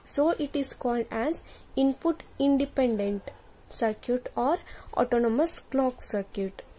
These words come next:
So now we will, uh, draw the circuit for Y three and Z. So now we will draw the circuit for Y three. So write down Y three first.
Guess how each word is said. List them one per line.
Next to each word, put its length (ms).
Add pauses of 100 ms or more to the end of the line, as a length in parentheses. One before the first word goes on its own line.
(360)
So 220
now 340 (400)
we 220
will, 440
uh, 300 (500)
draw 240
the 120
circuit 500
for 320 (420)
Y 440
three 260
and 240 (420)
Z. 340 (840)
So 240
now 500 (240)
we 200
will 200
draw 200
the 80
circuit 420
for 240
Y 320
three. 220 (500)
So 260
write 320
down 220 (640)
Y 200
three 240
first. 580